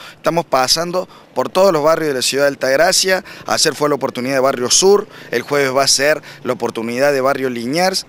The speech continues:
el martes que viene vamos a estar en Sabatini y en Villa Oviedo. Eh, la idea es, eh,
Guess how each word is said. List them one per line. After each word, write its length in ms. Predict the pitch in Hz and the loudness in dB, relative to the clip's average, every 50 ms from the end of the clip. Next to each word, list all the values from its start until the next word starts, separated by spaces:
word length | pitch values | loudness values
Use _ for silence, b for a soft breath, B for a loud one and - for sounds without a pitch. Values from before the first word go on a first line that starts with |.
| _ - | _ -8
el 120 | 113 113 | -6 -4
martes 380 | 117 135 151 156 147 - 143 - | -2 -2 -2 -2 -2 -4 -8 -8
que 140 | - 123 | -6 -6
viene 260 | 120 135 147 156 156 139 | -4 -2 -2 0 0 0
vamos 280 | 131 139 131 135 123 | 0 0 -2 -2 -4
a 40 | 113 | -4
estar 340 | 113 - - 135 139 139 - B B B B | -4 -2 -2 -2 -2 -2 -6 B B B B
en 140 | - 113 113 | -10 -4 -2
Sabatini 600 | - - 117 113 113 110 - - 143 151 151 139 | -2 0 2 2 2 0 0 -4 -4 -4 -4 -2
y 100 | 127 120 | -2 -2
en 100 | 117 123 | -2 -2
Villa 260 | 131 135 123 127 123 | -4 -2 0 0 0
Oviedo. 440 | 127 131 147 165 180 185 190 202 - B B B B B B | 0 0 -2 -2 0 0 -2 -4 -6 B B B B B B
Eh, 460 | - 123 120 117 117 113 110 107 90 - - | -4 -2 0 0 0 0 -2 -4 -6 -8 -10
la 120 | 120 131 | -10 -8
idea 320 | 131 131 139 160 170 160 160 | -6 -2 2 2 4 4 4
es, 280 | 165 180 190 185 - - B B B B | 4 2 2 0 -2 -4 B B B B
eh, 260 | 107 104 113 113 104 | -6 -4 -2 -4 -4